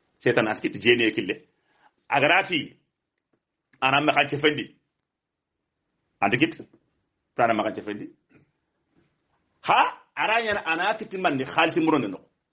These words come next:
Khalsi lunge, shaytan nara wure, man khalsi nyiga. Shaytan kille nge benyen. Shaytan anan nge sen kille kusu ya. A kille nge be, shaytan. Ki anga tira kutuwat.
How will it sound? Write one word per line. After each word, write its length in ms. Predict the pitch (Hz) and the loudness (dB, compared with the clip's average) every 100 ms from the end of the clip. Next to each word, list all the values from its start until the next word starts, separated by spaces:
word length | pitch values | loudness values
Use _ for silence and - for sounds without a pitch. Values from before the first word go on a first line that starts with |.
| _ _ _ _ _ _ - | _ _ _ _ _ _ -2
Khalsi 260 | 147 143 | 0 0
lunge, 440 | 139 131 127 107 - _ _ _ _ _ | -2 0 0 -2 -6 _ _ _ _ _
shaytan 220 | 123 135 113 | -2 0 2
nara 160 | 95 | 0
wure, 200 | 85 73 - | -2 -10 -8
man 160 | 117 | -6
khalsi 220 | 110 110 90 | -4 -6 -8
nyiga. 160 | 71 - _ _ _ _ _ _ _ _ _ _ _ _ _ _ _ _ - | -16 -20 _ _ _ _ _ _ _ _ _ _ _ _ _ _ _ _ -10
Shaytan 240 | 117 151 240 | -4 -2 0
kille 200 | 233 139 | 2 2
nge 100 | 107 | 0
benyen. 240 | 92 80 - _ | -2 -8 -16 _
Shaytan 260 | - 180 185 | -2 2 4
anan 160 | 165 196 | 2 2
nge 80 | 190 | 0
sen 160 | 151 135 | 0 -2
kille 160 | 120 | -4
kusu 200 | 107 - 71 | -6 -10 -18
ya. 80 | - _ _ _ _ _ _ _ _ _ _ _ _ _ _ _ _ _ _ _ _ _ - | -20 _ _ _ _ _ _ _ _ _ _ _ _ _ _ _ _ _ _ _ _ _ -8
A 100 | - | -2
kille 240 | 135 131 | 2 4
nge 120 | 120 143 | 2 0
be, 80 | - - _ _ _ | -4 -12 _ _ _
shaytan. 280 | 90 - - _ _ _ | -12 -10 -16 _ _ _
Ki 80 | 143 | -2
anga 160 | 139 139 | 0 0
tira 220 | 120 - | 0 0
kutuwat. 500 | 117 98 107 - | -8 -6 -6 -8